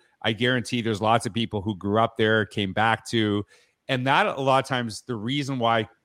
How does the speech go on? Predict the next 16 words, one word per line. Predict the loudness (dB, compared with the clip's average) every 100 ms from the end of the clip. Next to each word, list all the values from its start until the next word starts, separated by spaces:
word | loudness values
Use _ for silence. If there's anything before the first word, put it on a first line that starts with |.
| _
people | -6 -4
come | -6 -2
back | 2 2 2 -2
is | -4
'cause | -8 -8 _ 0
they | 2
liked | 4 2 2
how | 4 4 4
it |
was. | 4 2 2
They | -2
don't | 0
want | 2 0 0
things | -4 -8
to | -12
change. | -8 -8 -10 -16